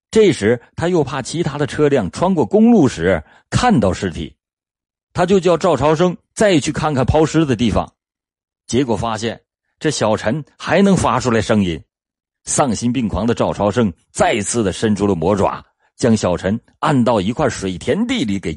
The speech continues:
淹死了。兄弟俩把车子搞好之后，将他的尸体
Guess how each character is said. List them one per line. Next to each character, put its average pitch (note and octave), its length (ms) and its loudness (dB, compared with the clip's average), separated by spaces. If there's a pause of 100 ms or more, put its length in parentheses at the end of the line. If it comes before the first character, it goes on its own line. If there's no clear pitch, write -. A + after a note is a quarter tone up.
淹 F#2 200 0
死 C#2 140 -12
了。 C2 160 -14 (1500)
兄 A3+ 280 2
弟 G#3 80 -2
俩 F3 180 -2
把 C3 160 -2
车 F3 240 -4
子 C#3 120 -4
搞 B2+ 200 0
好 A2 220 0
之 C#3 140 2
后， C#3 300 0 (300)
将 D3+ 220 0
他 C3 160 -4
的 C3+ 80 0
尸 D3 220 -2
体 E2 280 -6